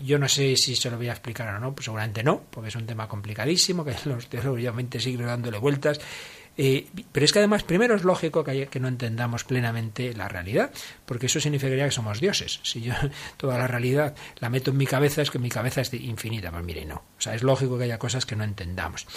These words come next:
Pero ante todo hay que tener claro que el tener fe no quiere decir que yo tenga respuesta para todas las preguntas. Eso no es el fundamento de la fe. La fe no es tener una visión clara y transparente de todos los problemas. Es tener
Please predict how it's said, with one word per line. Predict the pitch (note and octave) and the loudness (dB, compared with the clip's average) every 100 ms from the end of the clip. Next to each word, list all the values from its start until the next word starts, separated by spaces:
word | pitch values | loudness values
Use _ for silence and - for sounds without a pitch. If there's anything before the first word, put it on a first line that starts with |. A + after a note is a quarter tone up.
| - - | -14 -10
Pero | - D#3 | 0 4
ante | D3+ D#3+ | 4 6
todo | C#4+ A#3 F3+ | 6 6 4
hay | E3 | 2
que | D#3 | 0
tener | D3+ C#3 B2 | 2 0 0
claro | C#3+ C#3+ A2+ - - - - - - - - - | 2 2 2 -6 -20 -20 -20 -20 -20 -12 -12 0
que | C3+ B2+ B2+ - | 2 4 2 0
el | C3 | 0
tener | B2 C#3+ A#3 | 4 6 6
fe | - G3 | 6 4
no | F#3 | 6
quiere | E3+ E3 | 4 2
decir | D3 | 2
que | E3+ | 0
yo | D3 | 2
tenga | E3+ E3 | 4 4
respuesta | B2+ A#2 - A3+ A3+ A#2 | 4 2 4 4 4 0
para | A2 A2+ | -4 -2
todas | D3+ E3 | 0 0
las | B2 | -2
preguntas. | - F#2+ C#3 D4+ A#3+ - - - - - | -4 -2 -2 -2 -6 -12 -12 -14 -20 0
Eso | - B3+ | 6 8
no | B3 | 8
es | - | 6
el | B2 | 6
fundamento | - B2 A#2 A#2+ A#2 | 2 0 2 0 -2
de | G#2 F#2 | -4 -4
la | E2+ | 0
fe. | - A#3+ - - - - | 2 2 -2 -18 -20 0
La | C#3 | 4
fe | F#3 | 6
no | B3+ | 4
es | B3+ | 6
tener | G#3+ F3+ | 6 6
una | F3 | 6
visión | D3 C#3+ - D3 | 6 8 8 6
clara | C#3+ C3 D#3+ | 4 4 6
y | C#3 | 4
transparente | C#3 B2+ - B2 C#3+ C#3+ C3 | 4 2 2 2 2 2 0
de | A2+ | 0
todos | B2 B2 | 0 0
los | A#2+ A#2+ | 0 -2
problemas. | - F#2+ G2+ A3+ E3+ - - - - | -4 -2 2 4 2 -2 -10 -20 -12
Es | - E3 - | 0 2 4
tener | C4 B3 E3 A#2 | 6 6 4 2